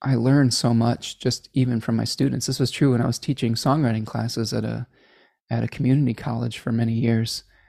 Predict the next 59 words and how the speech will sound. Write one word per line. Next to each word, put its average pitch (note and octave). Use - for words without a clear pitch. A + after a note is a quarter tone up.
I C3+
learned C#3
so -
much B2
from A#2
my A2+
students A#2
and A2+
from A#2
the A2+
experience B2+
of G#2+
it. A2+
I'm, A#2
I'm A#2+
hopeful B2+
that, A2+
that A#2
that A#2
will A#2+
be A#2
my A2
experience A#2
as B2
well. C3
As -
I B2
can A#2
be A2+
a G#2+
guide A#2+
and A#2+
I A2+
can -
shine A#2+
a A#2+
light, B2
but, A2
uh, -
all C#3
of A#2+
us A#2
are B2
gonna A2+
be A2
guides A2+
for -
one A2+
another. A#2
And A2+
I A2+
think A#2
that A2+
that's, -
that's -
a A#2
really B2
important A#2
dynamic A2+